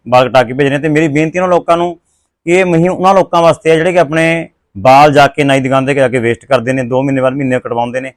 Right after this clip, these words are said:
ਤਾਂ ਬੇਨਤੀ ਹੈ ਕਿ ਘੱਟੋ ਘੱਟ ਦੋ ਸਾਲ ਆਪਣੇ ਵਾਲ ਨਾ ਕਟਾਉਣ ਉਹ। ਤੇ ਤੁਹਾਡੀ ਜਿਹੜੀ ਇੱਕ ਵੇਸਟੇਜ ਆ, ਕਿਸੇ ਲਈ ਇਹ ਇੱਕ ਖੁਸ਼ੀ ਤੇ ਨਵੀਂ ਏਨਰਜੀ, ਨਵੀਂ ਜ਼ਿੰਦਗੀ ਦੀ ਚੀਜ਼ ਬਣ ਸਕਦੀ ਆ। ਤੁਸੀਂ ਵੀ ਮੇਰੇ ਵਾਂਗੂ ਆਪਣੇ ਵਾਲ ਵਧਾਓ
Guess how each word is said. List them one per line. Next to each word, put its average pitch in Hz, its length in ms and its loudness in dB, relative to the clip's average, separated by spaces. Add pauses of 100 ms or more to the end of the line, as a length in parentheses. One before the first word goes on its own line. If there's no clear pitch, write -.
(280)
ਤਾਂ - 80 -6
ਬੇਨਤੀ 147 320 -2
ਹੈ 185 140 -2
ਕਿ 190 120 -14 (240)
ਘੱਟੋ 170 140 2
ਘੱਟ 160 80 -4
ਦੋ 143 220 2
ਸਾਲ 156 140 -2
ਆਪਣੇ 156 120 0
ਵਾਲ 143 220 2
ਨਾ 113 180 0
ਕਟਾਉਣ 131 340 0
ਉਹ। 139 180 -6 (420)
ਤੇ 143 80 -10
ਤੁਹਾਡੀ 156 300 2
ਜਿਹੜੀ 175 160 2
ਇੱਕ 175 100 -4
ਵੇਸਟੇਜ 143 440 0
ਆ, 160 40 2
ਕਿਸੇ 151 240 -2
ਲਈ 151 100 -2
ਇਹ 147 340 0 (320)
ਇੱਕ - 80 -20 (100)
ਖੁਸ਼ੀ 143 340 0
ਤੇ 147 140 0
ਨਵੀਂ 139 320 0
ਏਨਰਜੀ, 131 320 0
ਨਵੀਂ 131 240 -2
ਜ਼ਿੰਦਗੀ 120 300 -2
ਦੀ 123 220 -6 (360)
ਚੀਜ਼ 123 160 -4
ਬਣ 117 180 0
ਸਕਦੀ 139 360 -2
ਆ। 147 120 2 (300)
ਤੁਸੀਂ 151 240 -6
ਵੀ 165 80 -2
ਮੇਰੇ 156 180 2
ਵਾਂਗੂ 156 140 2
ਆਪਣੇ 160 140 2
ਵਾਲ 143 240 4
ਵਧਾਓ 151 440 2